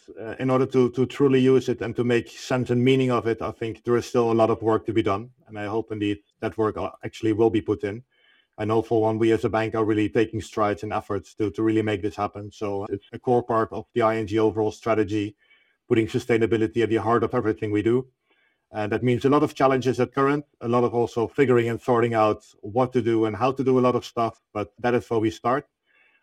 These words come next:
That might be to some extent indeed, it, it's becoming a bit of a buzzword and, and a container, but at the same time, it's so important we simply cannot omit, I would say. It feels a little bit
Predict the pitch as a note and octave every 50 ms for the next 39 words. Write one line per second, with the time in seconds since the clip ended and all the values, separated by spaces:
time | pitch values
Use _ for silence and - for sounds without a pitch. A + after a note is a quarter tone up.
0 | _ _ - A#2 G2+ A2 B2+ C3+ C#3 C3 A#2+ B2+ C3 B2+ C3 B2+ A#2+ - B2+ A#2+
1 | A#2 - - B2+ A2+ A2+ A2+ A2 A2 G#2+ F#2+ G#2 G2+ - - A2 A#2 - - _
2 | - A#2+ - B2+ B2 B2 A#2 A#2 A2 A2 A2+ G#2 G#2+ F#2 G#2+ G2 B2+ A#2+ A2+ -
3 | - - A2 G#2+ G2 - G#2 G#2 G2 - A2 G#2+ - - A2 - B2 B2 B2 B2+
4 | C3 C3+ B2+ - G2+ A2+ A2 - A2+ - - A2+ G#2+ G#2+ G#2 A2 G#2+ G#2 G#2 G#2
5 | A2 - - - A#2+ A2+ A2 G#2+ G2 - A2 G#2 G2+ - G2+ F#2+ _ G#2 G#2 -
6 | - A2 F#2 - G#2 G2 - G#2+ G#2 G2+ F#2+ - - G2+ G2 F#2+ - F#2 F#2+ G2
7 | G2 F#2+ - - G2 F#2+ G#2+ B2+ _ _ _ _ _ _ _ _ _ _ _ _
8 | _ _ _ _ _ - C#3 C#3 B2 C3+ C#3 D3+ D3 C3+ - C3 B2+ B2+ -